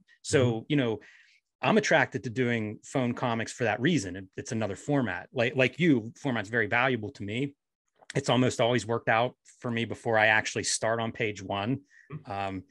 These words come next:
Speaker 1: you know, sometimes even, like, contract stage, you know, you're fit-, you're determining format.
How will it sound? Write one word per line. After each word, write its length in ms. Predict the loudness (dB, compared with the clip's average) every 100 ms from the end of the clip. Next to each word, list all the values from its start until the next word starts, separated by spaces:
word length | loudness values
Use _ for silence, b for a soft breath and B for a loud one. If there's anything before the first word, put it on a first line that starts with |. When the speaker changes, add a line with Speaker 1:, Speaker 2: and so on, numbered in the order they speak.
| b -6
Speaker 1:
you 80 |
know, 60 | -4
sometimes 360 | -2 -2 -2 -2
even, 200 | -2 -2
like, 180 | -4 _ _ _ _ -14
contract 500 | -6 -2 0 0 -2
stage, 380 | -4 -4 -6 -6
you 60 | -6
know, 80 |
you're 120 | -6 -6
fit-, 200 | -6 -6
you're 120 | -6
determining 520 | -6 -6 -6 -6 -8
format. 500 | -6 -6 -4 -4 -6